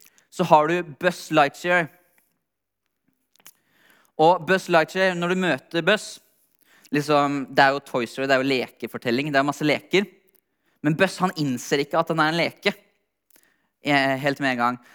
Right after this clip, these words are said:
Så alle de andre lekene liksom innser at, «Ok, jeg får ikke til det,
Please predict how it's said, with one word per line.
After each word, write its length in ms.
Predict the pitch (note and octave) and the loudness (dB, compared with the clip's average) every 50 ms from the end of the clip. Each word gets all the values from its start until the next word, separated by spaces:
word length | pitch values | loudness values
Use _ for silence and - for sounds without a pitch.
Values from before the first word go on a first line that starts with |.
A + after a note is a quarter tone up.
| _ _ | _ _
Så 120 | - - - | -4 2 4
alle 160 | F3+ F3 E3 | 4 4 4
de 120 | D#3 E3 D#3+ | 2 0 0
andre 180 | D3+ D3 D3 D#3 | 0 0 0 0
lekene 380 | D#3+ C#3 B2+ - - D#3+ D#3+ D#3 | 0 0 -2 -4 -6 -6 -6 -6
liksom 320 | C3+ - D3 C#3+ C#3 C#3 | -2 0 0 0 0 -2
innser 460 | A#2 B2+ A#2+ A#2+ A#2 - C#3 C3 C3 | -2 -4 -4 -4 -4 -2 0 2 2
at, 160 | B2 - - - | 2 0 -4 -10
«Ok, 140 | C3 - - | -6 -2 0
jeg 180 | C#3+ C#3 C3+ | 0 0 0
får 140 | - C#3 C3 | -2 -6 -6
ikke 140 | - - - | -6 -8 -4
til 160 | - C3 B2 | -4 -4 0
det, 160 | A#2+ C3 B2+ | 2 2 2